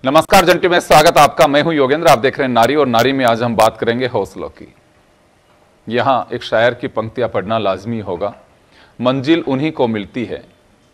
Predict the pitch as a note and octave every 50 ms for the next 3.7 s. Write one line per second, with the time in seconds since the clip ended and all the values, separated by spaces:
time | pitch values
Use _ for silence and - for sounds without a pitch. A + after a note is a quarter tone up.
0 | _ _ - A2+ A#2+ C3 C3 B2 F3 E3+ - C#3 C#3+ C3+ D#3 E3 D#3+ D3+ C#3+ B2
1 | A2+ A2 G2+ - - B2 A2 A2 G#2+ - - _ _ _ _ _ _ _ G#2+ G2
2 | G2 C3 C#3+ C3 - D#3 D3 D3 - B2 - - B2+ B2+ C3+ D3+ D3+ B2 G2 A2
3 | G#2 A#2 B2 A#2 - G#2 F#2 - - G#2 F#2+ F#2 - -